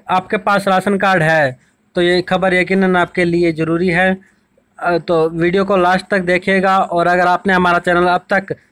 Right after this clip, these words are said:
सब्सक्राइब नहीं किया है तो प्लीज़ हमारे चैनल को सब्सक्राइब कर दीजिए ताकि आपके पास डेली की लेटेस्ट न्यूज़ है, राजनीति से जुड़ी हो, खेलों से जुड़ी हो, किसी अन्य चीज़ से जुड़ी हो, आपसे जुड़ी हर न्यूज़ हम आप तक पहुंचाएंगे, वो भी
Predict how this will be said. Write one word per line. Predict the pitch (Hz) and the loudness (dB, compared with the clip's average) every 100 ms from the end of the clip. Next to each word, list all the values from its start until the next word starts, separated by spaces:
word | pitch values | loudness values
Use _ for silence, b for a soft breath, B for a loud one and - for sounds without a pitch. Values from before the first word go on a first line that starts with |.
| b | b
सब्सक्राइब | - 185 - 220 226 | -4 -4 -2 -2 0
नहीं | 214 214 | 0 0
किया | 196 190 175 | -2 -2 0
है | 165 156 | 2 0
तो | 165 | -4
प्लीज़ | 175 185 | -2 0
हमारे | 190 185 175 | 0 0 0
चैनल | 185 175 | 0 -2
को | 175 | -4
सब्सक्राइब | - 165 - 190 190 196 | -4 -6 -4 -2 -2 -4
कर | 190 | -6
दीजिए | 185 185 190 190 190 B _ | -4 -4 -4 -4 -8 B _
ताकि | 180 175 196 | -4 -2 0
आपके | 185 185 | -2 -2
पास | 190 190 175 | -2 -2 0
डेली | 180 190 196 | 0 0 0
की | 185 | 0
लेटेस्ट | 170 170 190 190 196 | 0 0 0 -2 -2
न्यूज़ | 180 180 175 | -2 0 2
है, | 175 170 B B - | 0 0 B B -4
राजनीति | 160 180 180 185 196 | 0 0 0 -2 -2
से | 196 | -2
जुड़ी | 175 180 180 | 0 0 2
हो, | 170 170 | 0 0
खेलों | 170 180 190 | 0 0 0
से | 190 | -2
जुड़ी | 165 175 180 | -2 0 2
हो, | 180 180 | 0 0
किसी | 185 175 185 | -2 -2 0
अन्य | 185 190 | 0 0
चीज़ | 190 185 | -2 -4
से | - | -2
जुड़ी | 165 170 175 | -2 0 2
हो, | 175 175 B B - | 0 -2 B B -2
आपसे | 180 196 220 | 0 0 -2
जुड़ी | 190 202 202 | 0 2 2
हर | 165 185 | 2 2
न्यूज़ | 202 202 196 185 B B | 2 0 0 -4 B B
हम | 170 185 | -2 0
आप | 185 - | 0 -2
तक | 190 | -4
पहुंचाएंगे, | 190 175 170 180 185 190 185 185 B 156 | 0 -2 0 0 2 0 -2 -6 B -4
वो | 180 | -2
भी | 180 196 | 0 0